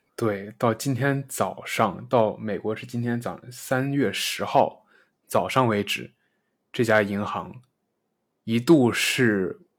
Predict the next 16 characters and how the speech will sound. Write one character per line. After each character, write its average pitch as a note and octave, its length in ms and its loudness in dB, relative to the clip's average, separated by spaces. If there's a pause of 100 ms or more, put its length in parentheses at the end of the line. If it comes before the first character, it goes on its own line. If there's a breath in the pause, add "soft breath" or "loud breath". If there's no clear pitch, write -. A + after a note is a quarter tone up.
硅 E3 300 8
谷 - 360 -6 (720)
最 C3 340 6
大 E3 720 2
的 - 280 -6 (920)
给 F#2+ 300 0
创-， - 340 -6
初 - 200 -2
创 C3+ 180 2
企 - 180 -8
业 G2+ 80 -4
贷 B2 200 2
款 - 240 -8
的 - 80 -12
银 - 140 -14
行， - 280 -14